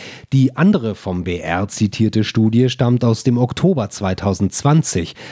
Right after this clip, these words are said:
als die Impfkampagne gerade erst begonnen hatte und untersucht nur Netzhautgefäßverschlüsse, die im Zeitraum von bis zu einundzwanzig Tagen nach der Impfung auftraten. Eine Langzeitanalyse ist in der vom B R zitierten Studie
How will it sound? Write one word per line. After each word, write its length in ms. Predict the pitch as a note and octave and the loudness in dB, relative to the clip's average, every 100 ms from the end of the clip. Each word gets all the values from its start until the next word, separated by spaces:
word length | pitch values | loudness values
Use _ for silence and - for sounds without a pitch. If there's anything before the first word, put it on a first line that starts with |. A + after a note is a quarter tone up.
| - | -10
als 320 | G2+ F#2 - | -2 -2 -2
die 260 | - F2+ F2+ | -4 -4 0
Impfkampagne 800 | B2+ - - G#2 F#2 G2+ G#2 G2+ | 0 0 -2 0 0 2 2 0
gerade 380 | F#2 F2+ F2+ F#2+ | 0 0 2 0
erst 260 | G2 - | 0 0
begonnen 460 | B2+ A#2 C3 C#3+ A#2 | 0 0 2 2 0
hatte 260 | A2+ A#2+ - - - | 0 0 -2 -12 -2
und 300 | C#3 G3 - | 2 2 0
untersucht 640 | D3 C3 A#2+ F3+ F#3 - | 0 2 2 2 0 0
nur 260 | D3 G3+ G#3 | 4 4 4
Netzhautgefäßverschlüsse, 1500 | C#3 C#3 - G#2+ G2+ - A2 - A#2 - C3 - C#3 - D#3+ - - - | 2 0 -2 -2 -2 0 -4 0 0 0 -2 0 0 0 -2 -4 -12 -2
die 100 | C#3 | 0
im 120 | B2+ | 2
Zeitraum 500 | - C#3+ D#3+ C#3+ B2+ | 2 0 0 0 0
von 180 | B2 A2+ | 0 0
bis 220 | D#3 - | 0 -2
zu 200 | C3+ C3 | -4 -4
einundzwanzig 840 | - E3+ E3 B2 - G#2+ - G2 - | 0 2 4 2 0 0 0 -4 -4
Tagen 440 | G2 G2 A2+ A#2 | -2 -2 0 0
nach 300 | G#2+ G2 - | 0 -2 -2
der 240 | A#2 A#2 | -2 0
Impfung 380 | C#3 A2+ - F2+ | 0 0 -2 -4
auftraten. 640 | D#2+ D#2+ - D#2 D#2 D#2+ - _ - - - - | -4 -6 -6 -8 -8 -12 -16 _ -18 -16 -16 -8
Eine 380 | F#2 F2 E2 | -4 -2 -4
Langzeitanalyse 1160 | E2+ A2 F3+ - G#2+ G2+ - A2+ A2 A#2+ C#3 D3 | 0 2 2 2 0 0 2 2 4 4 4 2
ist 460 | D#3 - F3+ - G#2 | 0 2 0 0 -6
in 140 | G#2 | -4
der 140 | F#2+ F#2 | -4 -6
vom 240 | F#2 E2+ | -6 -6
B 100 | F2+ | -6
R 260 | D#2+ G#2 A#2+ | -2 0 0
zitierten 540 | A2 G#2 A2 G2+ G2 | -2 -2 -2 -2 -4
Studie 520 | - B2 C#3+ D#3 D3+ | -2 0 2 4 2